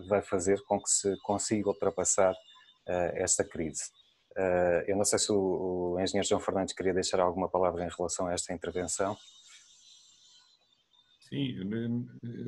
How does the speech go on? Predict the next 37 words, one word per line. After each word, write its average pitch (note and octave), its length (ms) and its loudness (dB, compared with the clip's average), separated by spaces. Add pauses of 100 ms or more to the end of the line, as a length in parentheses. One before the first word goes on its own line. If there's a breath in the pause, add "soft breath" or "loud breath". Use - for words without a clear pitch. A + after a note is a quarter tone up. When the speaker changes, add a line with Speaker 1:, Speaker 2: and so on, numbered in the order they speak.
(220)
Speaker 2:
eh, A2 640 -6 (680)
eu A2+ 100 -8
só B2 120 -4
queria C3+ 240 6
esclarecer C3 440 2
uma B2 140 0
coisa. A#2 520 0
Nós A2+ 400 0
não A#2+ 320 0
temos B2+ 240 4
vergonha, A#2+ 720 2
muito A#2 300 -2
pelo A2+ 220 0
contrário, G#2+ 600 0
temos G2+ 240 -4
muito A2 240 -2
orgulho A2 400 2
em A2 40 0
sermos A2 500 -2 (400 soft breath)
os G2+ 180 -10
recordistas B2 640 2
do A#2 80 -4
melhor A#2+ 160 4
destino B2 340 0
de A#2+ 140 -8
praia A#2 280 4
da A2+ 80 0
Europa G#2 600 2 (920)
e, B2 560 2
eh, A#2+ 120 4
do A2+ 160 2
melhor B2 340 8
destino B2 360 0
de G#2+ 60 0
golfe B2 400 4
do B2 120 2
mundo. A2+ 440 4